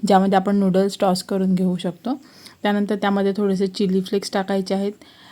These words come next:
मिक्स हर्ब आणि मिक्स ऑरेगॅनो टाकून घेणार आहोत आपण यामध्ये. तुमच्या आवडीप्रमाणे तुम्ही टाकू शकता, जर तुम्हाला नसेल आवडत तुम्ही नाही टाकलं तरी चालेल.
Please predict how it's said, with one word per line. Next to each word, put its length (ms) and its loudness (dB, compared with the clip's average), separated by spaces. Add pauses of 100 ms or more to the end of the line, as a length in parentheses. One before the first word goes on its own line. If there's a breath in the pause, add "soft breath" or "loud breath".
(120 loud breath)
मिक्स 360 0
हर्ब 340 0 (240)
आणि 200 0 (260)
मिक्स 300 -2 (100)
ऑरेगॅनो 460 0
टाकून 380 0
घेणार 260 2
आहोत 220 0
आपण 240 -4
यामध्ये. 360 -4 (480 loud breath)
तुमच्या 240 4
आवडीप्रमाणे 600 2
तुम्ही 200 0
टाकू 240 -2
शकता, 280 -2
जर 60 0
तुम्हाला 240 2
नसेल 300 0
आवडत 260 0
तुम्ही 160 -4
नाही 200 -4
टाकलं 340 -8
तरी 120 -2
चालेल. 320 -4